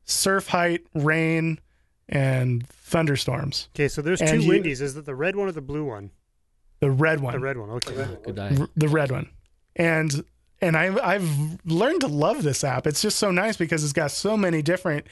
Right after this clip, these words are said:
Speaker 1: uh, layers of information all in one app. Um, I wish it had tide heights, but it doesn't.
Speaker 3: Mm.
Speaker 1: Um, and that's another reason that I need to keep one of those other ones around is because tide height's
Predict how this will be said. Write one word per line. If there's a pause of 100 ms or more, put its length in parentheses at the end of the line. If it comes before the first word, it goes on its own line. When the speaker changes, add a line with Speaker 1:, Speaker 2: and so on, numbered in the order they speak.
(340)
Speaker 1:
uh,
layers
of
information
all
in
one
app. (460)
Um,
I
wish
it
had
tide
heights,
but
it
doesn't. (500)
Speaker 3:
Mm.
Speaker 1:
Um, (240)
and
that's
another
reason
that
I
need
to
keep
one
of
those
other
ones
around
is
because
tide
height's